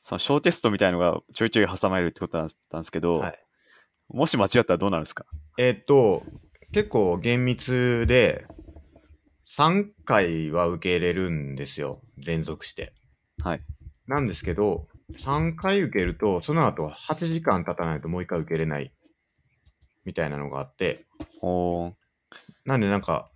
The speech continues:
Speaker 2: 何回も何回もやってっていうのはできないようになってますね。
Speaker 1: じゃあ、とりあえず全当たりでやっても、まあ、進めないっていう感じなんですね。
Speaker 2: そうです。しかも、あの、問題変わるんですよ。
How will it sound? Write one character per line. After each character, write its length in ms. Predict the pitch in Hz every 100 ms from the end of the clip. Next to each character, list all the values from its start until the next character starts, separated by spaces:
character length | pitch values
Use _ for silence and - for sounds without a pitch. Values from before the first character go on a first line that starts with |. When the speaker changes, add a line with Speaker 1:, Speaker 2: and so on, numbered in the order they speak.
| _
Speaker 2:
何 200 | 101 98
回 120 | 143 131
も 80 |
何 180 | 98 95
回 180 | 104 92
も 160 | 76 67 - -
や 120 | 92
っ 60 | 90
て 280 | - 69 - - - - - - _ _ _
っ 40 | -
て 100 | 104
い 40 |
う 20 |
の 100 | 107
は 100 | 110
で 120 | 80 -
き 120 | 98
な 120 | 76
い 100 | 65 - - - - _ _ -
よ 140 | 104 82
う 60 |
に 80 | 82
な 100 | 71
っ 60 | -
て 80 |
ま 100 | 71
す 120 | - 69
ね。 140 | - - - _ _ _ - -
Speaker 1:
じ 100 | -
ゃ 20 |
あ、 20 |
と 120 | -
り 100 | 117
あ 60 | 131
え 60 | 110
ず 220 | 92 87
全 220 | 98 101
当 100 | 107
た 100 | 104
り 80 | 98
で 80 | 98
や 60 |
っ 60 | 98 _ _ -
て 140 | 120
も、 340 | 104 101 82 85
ま 160 | 90
あ、 40 | 80
進 200 | - 98
め 60 |
な 80 | 90
い 40 | 85
っ 20 |
て 120 | -
い 20 |
う 20 | -
感 100 | 73
じ 80 |
な 60 | 69
ん 40 |
で 40 | -
す 80 | -
ね。 100 | -
Speaker 2:
そ 280 | - - 120
う 20 |
で 80 | 90
す。 60 | -
し 160 | -
か 120 | 196
も、 400 | 139 131 90 - -
あ 120 | 92
の、 80 | 92
問 180 | 135
題 160 | 151 160
変 120 | 160
わ 80 | 160
る 80 | 151
ん 40 | 82
で 60 |
す 100 | -
よ。 200 | 67 -